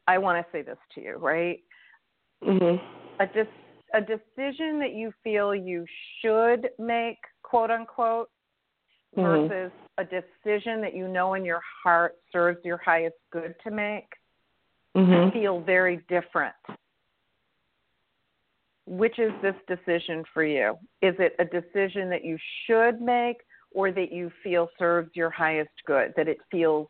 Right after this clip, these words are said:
Speaker 1: right to you?
Speaker 2: It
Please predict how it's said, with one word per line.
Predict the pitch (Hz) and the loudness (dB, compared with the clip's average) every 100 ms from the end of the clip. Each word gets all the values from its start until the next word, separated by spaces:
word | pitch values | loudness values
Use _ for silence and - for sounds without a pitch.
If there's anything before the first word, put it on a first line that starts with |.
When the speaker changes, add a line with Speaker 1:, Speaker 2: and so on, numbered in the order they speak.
| _ _ _ | _ _ _
Speaker 1:
right | 147 147 160 165 147 - - _ - | -10 0 2 2 -4 -14 -20 _ -14
to | 131 | -8
you? | 104 - - _ _ _ _ _ _ _ _ _ _ _ _ _ _ _ - | -8 -8 -14 _ _ _ _ _ _ _ _ _ _ _ _ _ _ _ 10
Speaker 2:
It | 156 | 10